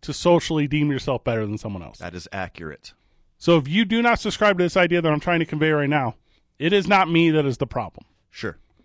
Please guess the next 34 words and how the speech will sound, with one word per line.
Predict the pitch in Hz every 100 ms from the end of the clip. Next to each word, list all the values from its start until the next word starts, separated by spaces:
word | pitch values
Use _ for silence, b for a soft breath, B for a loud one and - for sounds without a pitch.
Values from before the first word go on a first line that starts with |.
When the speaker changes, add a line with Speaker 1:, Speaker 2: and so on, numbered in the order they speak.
| _ _ -
Speaker 1:
With | 175
that | 208 190
said, | 160 - b b b b -
do | 139
you | 180 240
feel | - 262 226
as | 180
if | 170 147 - - _ _ _ _ _ _ _ _ _ _ -
N | 180
B | 202 208
A |
players | 196 190 175 -
feel | - 180 113 110 - _ _ _ _ _ _ _
that | - 160
returning | 160 - 185 208 220
to | 196
play | - 208 190 139 135
is | - 143
a | 156
distraction | 135 - - 202 202 - 143 120 117 _ _ _ _ _
from | - 160
social | - 180 170 - 160
equality | 135 160 147 147 143
effort? | 113 117 - - _ -
Speaker 2:
I | 113
think | 113 127 123
that | 110
is | 101 87 85
the | 101 98
exact | 90 87 80 80 101 101 - - - -
thought | - 85 78 - - _ _ _ _ _
of | 90
these | 80 80
players. | - 90 78 71